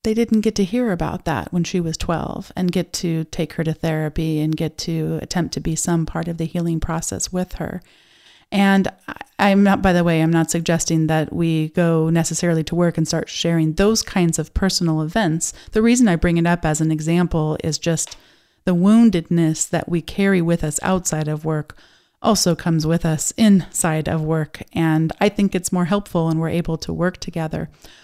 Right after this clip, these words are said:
One of the things that is really staggering to think about, but when people get promoted up in organizations and they move into these very high level roles and they have very fancy business cards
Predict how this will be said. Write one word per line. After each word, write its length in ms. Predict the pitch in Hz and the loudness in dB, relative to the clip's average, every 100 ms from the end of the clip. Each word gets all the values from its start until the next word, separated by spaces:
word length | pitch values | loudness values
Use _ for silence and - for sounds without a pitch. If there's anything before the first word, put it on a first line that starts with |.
| - - | -16 0
One 160 | 285 | 4
of 80 | 294 | 4
the 80 | 285 | 2
things 420 | - 208 190 190 | 2 2 2 2
that 480 | 170 160 160 - 196 - _ 220 | 0 0 -2 -4 -8 -12 _ -6
is 180 | 220 | -2
really 180 | 392 330 | 0 2
staggering 560 | - 180 170 190 196 165 | 0 0 2 2 0 0
to 80 | 147 | -2
think 300 | - 208 175 | -2 0 0
about, 500 | 156 160 156 156 - | -2 -2 -2 -2 -2
but 300 | 165 - - _ _ _ _ _ | -2 -4 -12 _ _ _ _ _
when 220 | 220 269 | 4 4
people 340 | 381 339 294 220 | 4 2 2 0
get 220 | - - | 0 0
promoted 640 | - 190 202 208 170 160 - | 2 4 4 4 2 -2 -2
up 280 | 180 - - | -2 -2 -2
in 140 | 180 | 0
organizations 920 | 170 175 170 165 160 165 - 147 143 156 | 2 2 0 0 0 0 0 -2 -2 -2
and 140 | 156 | 0
they 200 | 151 147 | 2 2
move 300 | 151 220 202 | 2 2 2
into 500 | 185 180 170 170 156 | 2 0 0 -4 -4
these 220 | 147 143 | -4 -4
very 280 | 185 208 208 | -2 2 2
high 200 | 196 180 | 0 -2
level 340 | 175 170 165 160 | 0 0 -2 -2
roles 340 | 160 156 147 | -2 -2 -2
and 100 | 156 | -2
they 40 | |
have 200 | 156 156 | -2 -4
very 300 | 165 190 240 | -2 0 2
fancy 360 | 226 180 170 165 | 2 0 0 -2
business 420 | 160 156 156 156 | -2 -2 -2 -4
cards 560 | - - 85 - - | -6 -6 -6 -6 -10